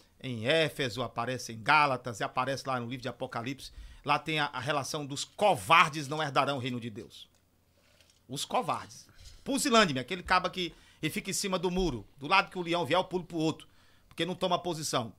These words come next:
Então eu voto em Jair Messias Bolsonaro. Essa é a, a visão que eu tenho de um presidente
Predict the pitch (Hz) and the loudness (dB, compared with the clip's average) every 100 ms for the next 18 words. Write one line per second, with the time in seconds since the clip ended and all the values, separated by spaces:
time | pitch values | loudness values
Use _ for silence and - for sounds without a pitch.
0 | _ 131 170 175 180 104 110 170 180 190 | _ -6 -4 -2 -4 -4 0 0 -2 -10
1 | - _ _ _ _ _ _ _ _ _ | -18 _ _ _ _ _ _ _ _ _
2 | _ _ _ _ - 143 139 151 127 143 | _ _ _ _ -8 -4 0 4 4 4
3 | 208 202 165 - - 175 196 170 113 104 | -2 -2 -2 -2 -4 -2 -2 -2 0 0
4 | 208 - 165 113 85 - _ _ _ _ | 0 -2 -6 -8 -12 -20 _ _ _ _
5 | _ _ _ _ _ _ 123 135 - 143 | _ _ _ _ _ _ -6 -4 -2 -2
6 | 131 131 127 120 107 - _ _ _ _ | 0 0 2 0 -2 -10 _ _ _ _
7 | _ _ _ _ 127 123 113 143 139 135 | _ _ _ _ -8 -6 -4 -4 -4 -10
8 | - 135 135 156 165 _ _ _ _ _ | -4 -2 0 -2 -8 _ _ _ _ _
9 | - _ 120 110 143 - 151 135 123 135 | -20 _ -12 -8 -6 -4 -4 -6 -4 -4
10 | 127 123 | -4 -10